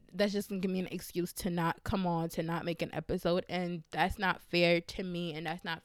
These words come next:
fair to why I started this podcast and why I started to create this platform.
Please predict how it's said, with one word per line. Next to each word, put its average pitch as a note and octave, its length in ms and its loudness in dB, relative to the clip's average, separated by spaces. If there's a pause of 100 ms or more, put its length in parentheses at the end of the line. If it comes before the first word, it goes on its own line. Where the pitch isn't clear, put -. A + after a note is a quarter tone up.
fair E3 180 -4
to - 180 -12
why E3+ 320 0 (100)
I - 100 -16
started D#3+ 320 -4
this E3 240 -10
podcast E3 460 -8
and E3+ 160 -12
why D#3+ 160 -4
I - 40 -12
started D#3+ 380 -6 (400)
to A3+ 80 -12
create F#3 440 -2
this E3 380 -4
platform. G#3 680 0